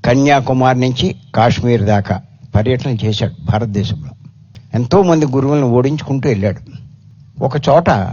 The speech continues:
ఒక పండితుడిని వాదనకు దిగడానికి వెళ్తూ ఉంటే ఆ పండితుడి యొక్క గురువు ఆత్మాహుతి చేసుకోబోతున్నాడు, శరీరాన్ని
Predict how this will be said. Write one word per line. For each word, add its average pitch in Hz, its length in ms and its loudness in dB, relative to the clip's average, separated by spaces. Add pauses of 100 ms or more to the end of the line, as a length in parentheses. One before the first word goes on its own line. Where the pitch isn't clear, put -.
(760)
ఒక 120 180 0
పండితుడిని 147 640 0 (840)
వాదనకు 127 440 2
దిగడానికి 120 680 0 (580)
వెళ్తూ 113 260 2
ఉంటే 123 540 0 (320)
ఆ 120 120 2
పండితుడి 175 680 0
యొక్క 175 180 2
గురువు 139 760 0 (680)
ఆత్మాహుతి 165 840 0
చేసుకోబోతున్నాడు, 110 760 -4 (720)
శరీరాన్ని 120 680 0